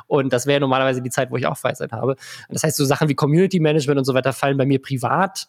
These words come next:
leider oft in die Zeit, wo ich gerne auch ein bisschen Ruhe hätte. Aber das kommt so ein bisschen natürlich in dem Business, in dem ich mich jetzt befinde, kommt das so ein bisschen auch mit dem Job und ist ja auch meine Leidenschaft.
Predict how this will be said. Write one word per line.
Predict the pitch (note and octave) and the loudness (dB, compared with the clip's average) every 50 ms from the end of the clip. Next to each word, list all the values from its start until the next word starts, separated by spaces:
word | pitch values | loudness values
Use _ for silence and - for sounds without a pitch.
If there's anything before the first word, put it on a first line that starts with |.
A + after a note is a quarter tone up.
| _ - | _ -2
leider | C#3+ C3 C3+ C#3 - | 0 0 2 2 0
oft | - C3 - - - | 0 0 -2 -4 -6
in | C3+ C3 | -6 -4
die | A#2+ A#2+ | -4 -4
Zeit, | - - B2 B2 A#2+ - - | -6 -4 -2 -2 -2 -2 -4
wo | B2 | -6
ich | B2 - - | -6 -4 -2
gerne | A#2+ A#2 A#2+ B2 A2+ | -2 0 0 0 0
auch | - A#2 A2+ - _ | 0 -2 -2 -4 _
ein | _ | _
bisschen | - A2+ - B2 A#2+ A2+ A2+ C#3+ D#3 | -10 -8 -6 -4 -4 -6 -6 -8 -8
Ruhe | B2+ B2 C#3 D#3 D#3+ C#3+ | -6 0 2 2 2 2
hätte. | D3+ D3+ - E3+ F3 E3 - - - - - - - _ - | 2 0 0 0 0 0 -2 -6 -16 -16 -18 -20 -12 _ 0
Aber | B2 C3+ | 0 2
das | C3 C3+ - - - | 2 0 -2 -2 -2
kommt | - D#3 D#3+ E3 | 0 0 0 2
so | - D#3 | 2 2
ein | D3+ | 2
bisschen | D3+ D#3 - D#3+ C#3+ | 2 0 2 2 0
natürlich | C#3 B2+ - D3 C#3+ C3+ - - - _ _ _ _ - | 0 0 0 0 0 -2 -2 -4 -12 _ _ _ _ -2
in | E3 C#3 C#3 | 0 2 4
dem | C3 C3 B2+ C3 B2 A#2 | 4 4 2 2 0 0
Business, | C#3 C#3+ C3 D3 B2 - | 0 2 2 2 2 2
in | B2 A#2 | 2 2
dem | B2 D3+ | 2 2
ich | - D#3+ - - | 0 0 2 0
mich | E3 D3 - - | 0 0 2 0
jetzt | C#3+ C#3 - - - - _ _ | 0 0 0 -6 -10 -12 _ _
befinde, | - B2+ B2+ B2+ B2 - C#3+ C#3 C3 B2+ B2 B2+ B2 - - - - - - - | -4 -2 -2 -2 0 0 0 2 4 4 4 2 2 -2 -6 -16 -18 -18 -10 -4
kommt | - B2+ B2 | -2 0 0
das | A#2+ - | 0 0
so | - | 0
ein | A#2+ | 0
bisschen | B2 B2 - - B2+ | 0 0 0 2 0
auch | C#3 A2+ G#2+ | 0 2 2
mit | B2+ B2 - | 0 2 2
dem | B2 A#2 | 2 0
Job | A2+ - C3+ C#3+ - | 2 2 2 0 2
und | - B2 | 0 0
ist | A#2 - - | 0 2 2
ja | C#3+ | 0
auch | - A2+ | 0 0
meine | B2+ A#2 A#2 A2+ | 0 2 2 2
Leidenschaft. | A#2 A#2 B2+ D3 D#3+ D3 - D#3 C#3+ - | 2 2 2 2 0 0 0 -2 -2 -2